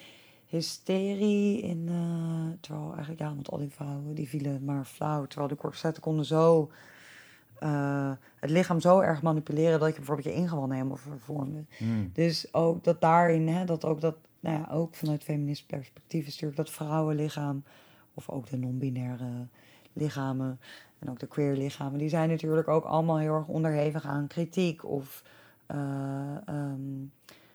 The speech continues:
Speaker 1: hè, het is toch een bepaalde maatstaf aan waar je aan zou moeten voldoen. Terwijl eigenlijk, weet je, bijvoorbeeld op YouTube heb je van die mannen die gaan dan zo dingen uitproberen. En, eh,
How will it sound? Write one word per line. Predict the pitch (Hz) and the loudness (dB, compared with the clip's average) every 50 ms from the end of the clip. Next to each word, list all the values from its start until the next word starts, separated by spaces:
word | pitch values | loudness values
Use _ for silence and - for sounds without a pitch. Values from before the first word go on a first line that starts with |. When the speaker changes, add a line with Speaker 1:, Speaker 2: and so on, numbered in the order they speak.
| _ _ _ | _ _ _
Speaker 1:
hè, | - 113 | -6 -4
het | 113 170 - | -4 -6 -6
is | - | -10
toch | - 147 | -6 -4
een | 151 | -2
bepaalde | 151 147 - 147 143 143 147 147 | -2 -2 -2 -2 -2 -2 0 0
maatstaf | 143 135 139 156 - - - - 143 143 - - | -2 -2 -4 -6 -6 -6 -4 -4 -4 -4 -4 -4
aan | - 143 147 143 139 | -2 0 0 0 0
waar | 139 139 139 143 143 | 0 0 0 0 0
je | 143 139 | 0 0
aan | 139 - 143 | -2 -2 -4
zou | 135 143 139 | -4 -4 -4
moeten | 139 139 135 135 | -4 -4 -4 -6
voldoen. | - - 143 135 160 180 180 175 160 147 | -8 -8 -6 -2 0 2 2 2 2 0
Terwijl | 151 143 151 151 151 151 - | -2 0 2 4 4 4 2
eigenlijk, | - 151 151 - - 143 147 139 - - - _ - - - - - _ _ _ _ _ _ _ _ _ _ _ _ - | 0 -2 -2 -2 -4 -6 -6 -6 -8 -12 -20 _ -20 -20 -20 -20 -20 _ _ _ _ _ _ _ _ _ _ _ _ -12
weet | - 135 | -8 -6
je, | 131 143 | -6 -6
bijvoorbeeld | 139 - - 156 151 160 | -6 -4 -6 -4 -2 -2
op | 156 - | -2 0
YouTube | 160 165 165 160 - 160 156 - 160 | 0 0 0 0 0 -2 -2 0 -2
heb | 151 147 | -2 -2
je | - 143 | -4 -6
van | - 165 | -2 0
die | 165 160 | 2 2
mannen | 151 151 156 160 170 175 160 | 2 2 2 2 2 2 2
die | 151 151 147 | 2 0 -2
gaan | - - 143 143 135 | -4 -4 -6 -4 -4
dan | 143 139 135 135 143 147 | -4 -4 -4 -6 -8 -6
zo | - 143 139 135 135 131 135 | -4 -2 -2 -2 -4 -4 -4
dingen | 139 147 151 143 - | -2 -2 -2 0 0
uitproberen. | - 147 147 - 147 135 151 143 139 143 143 147 - | 0 -2 -2 -4 -2 0 0 0 2 0 0 -2 -2
En, | 50 50 - - | -4 -6 -6 -4
eh, | - | -4